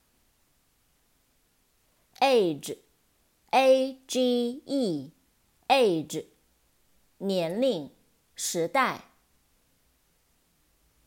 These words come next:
Air，A I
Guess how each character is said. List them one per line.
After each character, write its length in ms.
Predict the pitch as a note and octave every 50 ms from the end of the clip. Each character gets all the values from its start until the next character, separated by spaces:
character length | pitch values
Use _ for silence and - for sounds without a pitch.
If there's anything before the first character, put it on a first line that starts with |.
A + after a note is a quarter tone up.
| _ - - _ _ _ -
Air，A 1700 | B3+ C#4 C4 A3 F3+ D#3+ D3+ D3 C#3 E3 - - _ _ _ _ _ _ _ _ _ _ _ - B3+ C4+ C4 C4 B3+ C4 C4 C4+ - - -
I 420 | A3+ A#3 A#3 A#3 A3+ A3+ A3+ A#3+